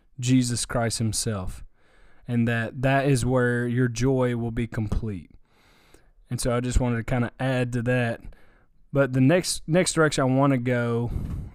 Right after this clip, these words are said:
um, well, let me just say where I, where I go to in Scripture. Let me just share that real quick, 'cause Andrew, you shared where you went. Uh, other than James chapter one, which is a place where a lot of people go, uh,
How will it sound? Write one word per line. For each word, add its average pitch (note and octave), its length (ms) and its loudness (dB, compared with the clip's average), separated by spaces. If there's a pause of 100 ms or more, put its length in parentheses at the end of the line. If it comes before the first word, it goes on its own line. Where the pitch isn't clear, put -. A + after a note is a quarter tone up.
(200)
um, A#3 540 -2 (760)
well, C3+ 120 2
let D#3 80 8
me F3 80 4
just D#3 200 2
say C#3+ 200 6
where B2+ 180 6
I, B2+ 200 4
where C3+ 180 4
I B2+ 100 2
go A#2+ 160 0
to A#2 140 0
in G#2+ 140 -2
Scripture. G#2 600 -8
Let B2+ 120 -6
me A#2 80 -2
just A2+ 180 -6
share A2+ 180 -4
that A2 220 -6
real A2 160 -6
quick, A2+ 260 4
'cause G#2+ 160 -8
Andrew, A2 420 -6
you G#2+ 200 -10
shared A2 360 -10
where G#2+ 120 -8
you A2 160 -8
went. A2 220 -10 (540)
Uh, G#2+ 380 -4 (360)
other E3+ 260 6
than C#3 220 4
James B2+ 760 0 (140)
chapter B2 340 0
one, A#2+ 380 0
which - 160 -4
is A#2 240 -4
a A2+ 100 -8
place A#2+ 320 0
where A#2 100 0
a A2+ 40 -4
lot A2 180 -6
of A2 60 -4
people A2 220 -4
go, A2 500 -4 (720)
uh, A#2 500 -2